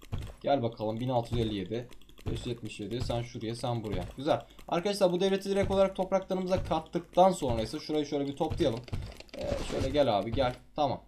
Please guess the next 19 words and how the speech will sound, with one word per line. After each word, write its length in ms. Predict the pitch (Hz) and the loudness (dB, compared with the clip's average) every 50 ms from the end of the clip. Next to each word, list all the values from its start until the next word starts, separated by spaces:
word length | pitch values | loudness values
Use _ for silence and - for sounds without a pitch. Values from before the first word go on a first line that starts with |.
| - - | -8 -8
bitti. 320 | 143 143 - - - - - - - | -8 -8 -8 -10 -10 -10 -10 -8 -2
Gördüğünüz 220 | 143 139 135 131 | 0 0 2 2
üzere 200 | 123 143 139 120 | 2 2 2 0
Ürdün 280 | - 147 143 139 151 143 | 0 0 0 0 -2 -2
savaşımız 580 | 120 - 120 113 113 113 - 131 147 135 120 | -2 -2 0 0 0 -2 -2 -4 -4 -4 0
rahat 280 | 120 131 135 139 139 - | 2 4 4 4 2 -2
bir 40 | 120 | -6
şekilde 300 | - 117 117 131 147 139 | -6 -6 -2 -2 -2 -2
bitirdik 420 | 131 127 143 135 120 147 - - | -2 -2 -2 -2 -2 -2 -2 0
ve 220 | 151 156 165 160 - - - - - - - - | 0 0 0 0 -6 -16 -20 -20 -18 -18 -18 -16
savaş 380 | - - - 156 165 165 170 165 | -12 -4 0 2 4 4 4 6
sadece 320 | - 175 190 196 147 160 | 6 6 6 6 2 0
sekiz 400 | - - - 139 - 180 175 147 | -6 -6 -6 -2 2 2 2 2
gün 120 | 127 135 | 2 -2
sürdü. 460 | 123 - - 120 110 104 107 143 151 147 | -4 -4 -4 -4 -4 -4 -4 -6 -8 -8
Sekiz 380 | - - - 117 117 - 131 123 | -8 -6 -6 -6 -4 -4 -4 -2
günlük 240 | 120 123 127 123 - | -2 -2 -2 -4 -6
bir 60 | 139 | -8
savaşta 720 | - - 123 110 110 117 117 - - - 127 143 156 160 | -2 2 4 6 6 4 2 -2 -2 2 2 2 2 2